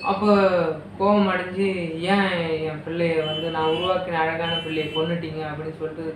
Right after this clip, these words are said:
தி-, பார்வதி தேவி ஈசனை பார்த்து கோவப்பட்டதும், அஹ், உலகமே ஒரு மாதிரி ஆயிடுச்சு. அப்ப இருக்கிற, அங்க இருக்கிற சிவபெருமான் அவங்கள எல்லாரும், அவங்கள சாந்தப்படுத்துறதுக்காக அங்க இருக்கிற கணங்கள், கணங்கள்னா அவருடைய உதவியாளர்களை அனுப்பி,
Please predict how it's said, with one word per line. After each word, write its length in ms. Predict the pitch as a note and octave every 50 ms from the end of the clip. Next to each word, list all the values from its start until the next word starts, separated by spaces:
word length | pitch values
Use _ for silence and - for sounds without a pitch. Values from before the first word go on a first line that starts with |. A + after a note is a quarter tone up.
| -
தி-, 200 | - D#3+ D#3 D#3
பார்வதி 400 | - D#3+ E3 E3 E3+ E3+ D#3+ D#3+
தேவி 400 | D#3+ D#3 D3+ D3 D3 D3 C#3+ C#3+ D3 - - - - - - - -
ஈசனை 320 | F3 F3 E3+ E3+ E3 D#3+
பார்த்து 280 | D#3 D3+ D#3 D3+ D3+ D#3
கோவப்பட்டதும், 760 | - - D#3 D#3 D#3 D#3 D3+ D3 C#3+ C#3+ D3+ D3+ E3+ E3 D3+ D3 D3 - - - - - - - - - - - -
அஹ், 840 | D#3+ D#3 D#3 D3+ D3+ D3 C#3+ C#3+ C#3 C#3+ C#3+ C#3 C#3 - - - - - - - - D3+
உலகமே 500 | D#3 D#3+ E3 D#3+ D#3+ D#3+ D#3+ E3 E3 D#3+
ஒரு 180 | D#3 D3+ D3
மாதிரி 320 | C#3+ C#3+ D3 D3 D3 D3 C#3+
ஆயிடுச்சு. 460 | C#3 C3+ C3+ C3+ C3 - - - - - - - - - - - - - - - - -
அப்ப 340 | - - - - F#3 F3+ F3+
இருக்கிற, 300 | F#3 G3+ G3+ G#3+ G#3+ G3
அங்க 200 | F#3+ F#3+ F#3+ G3
இருக்கிற 440 | G3+ G3+ G3+ G#3 G3+ G#3 G#3 G3 -
சிவபெருமான் 760 | - G3+ G3+ G#3 G#3 G#3 G3+ G3 F#3+ F#3+ F#3 F#3 F3+ F3 E3+ E3
அவங்கள 240 | F3 F3 F3 F3 F3
எல்லாரும், 340 | E3+ E3+ F3 F3+ F#3 F#3+ F#3
அவங்கள 280 | E3+ E3+ F3+ F3+ F3+
சாந்தப்படுத்துறதுக்காக 1080 | E3+ - F3+ G3 G#3 G#3 G3+ - F#3+ E3+ E3+ F3 E3+ E3 E3 D#3+ E3 E3 E3 E3+ F#3+
அங்க 180 | F#3+ F3+ F3 E3+
இருக்கிற 260 | E3+ E3+ F3 F#3 F3
கணங்கள், 460 | E3 D#3+ D#3+ D#3+ E3+ E3+ E3+ E3 D#3 D3+ D3+ - - -
கணங்கள்னா 420 | F3 F3+ G3 G3 G3 F#3+ F#3+ G#3 G#3+
அவருடைய 360 | G#3 G3+ F#3+ F3+ F3 E3+ F3
உதவியாளர்களை 720 | F3 F#3+ F#3+ F#3 F3+ E3+ E3 E3 D#3+ D3+ D3+ D#3 D#3 D3+
அனுப்பி, 420 | D#3 D#3+ D#3+ - G3+ G3+ G3 F#3+